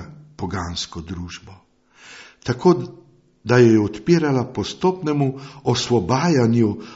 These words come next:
od ukoreninjenih položajev, uzakonjene krivice, na primer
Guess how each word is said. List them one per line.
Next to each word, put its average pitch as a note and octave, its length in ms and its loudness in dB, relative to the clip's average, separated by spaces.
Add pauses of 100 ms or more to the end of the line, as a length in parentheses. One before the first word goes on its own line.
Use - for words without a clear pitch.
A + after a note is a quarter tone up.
(200)
od F3 180 2
ukoreninjenih D3+ 880 2
položajev, G#2+ 640 0 (260)
uzakonjene C#3 720 2
krivice, B2 600 -2 (360)
na G2 80 -8
primer G2 380 -4